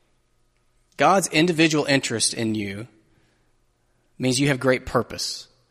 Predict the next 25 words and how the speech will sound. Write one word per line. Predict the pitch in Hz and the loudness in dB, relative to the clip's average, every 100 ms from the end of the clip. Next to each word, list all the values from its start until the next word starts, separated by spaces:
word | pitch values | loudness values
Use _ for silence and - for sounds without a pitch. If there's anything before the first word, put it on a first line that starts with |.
| _ _ _ _ _ - | _ _ _ _ _ -6
And | 120 | -2
when | |
he | 120 185 | 0 2
called | - 175 165 | 6 6 6
the | 139 | 2
prophet | - 156 139 127 | 2 4 2 2
Jeremiah | 139 135 123 127 127 | 4 6 6 4 4
to | 117 | 2
begin | 113 120 120 | 0 0 0
his | 131 117 | 0 0
prophetic | - 117 - 120 120 | 2 2 4 2 2
ministry, | 117 117 - - 107 | 2 2 0 0 -2
he | 123 | 2
said | 120 139 127 | 4 6 6
in | 113 107 - - | 4 -4 -10 -12
Jeremiah | - 127 120 120 113 | 2 4 6 4 4
one | 117 110 | 4 0
five, | - 113 107 104 - _ _ _ _ _ _ | 0 -2 -4 -8 -18 _ _ _ _ _ _
"Before | 127 131 123 - 190 208 208 | 0 2 2 4 8 10 8
I | 156 165 | 6 2
formed | - 165 160 160 | 2 2 4 4
you | 151 | 6
in | 143 | 4
the | 135 | 4
womb, | 123 117 113 107 | 4 2 0 -2